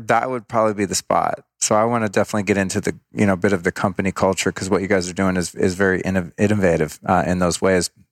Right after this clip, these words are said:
And also just with the fitness stuff. But before we get to the happy ending, so to speak, I know that, uh, there was kind of a dark period in your life,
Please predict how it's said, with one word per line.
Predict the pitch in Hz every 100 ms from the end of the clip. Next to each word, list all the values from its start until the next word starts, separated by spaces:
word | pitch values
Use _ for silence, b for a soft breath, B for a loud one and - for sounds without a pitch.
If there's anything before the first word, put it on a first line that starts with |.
| _ -
And | 175 123
also | 107 - 101
just | 90 90
with | -
the | 82
fitness | - 113 78
stuff. | - - - -
But | 113
before | 113 120 - 143
we | 139
get | 135 131
to | -
the | 117
happy | 107 104 -
ending, | 101 101 85 67 - B B B B B
so | - 113
to | 98
speak, | - - 87 87 - B B B B _ _
I | - 110
know | 117 120
that, | 117 110
uh, | 98 98 95 90 87
there | 120 117
was | 123 117
kind | - 123
of | 104
a |
dark | 92 127 143 135
period | - 117 107
in | 101
your | 98 90
life, | 87 85 87 -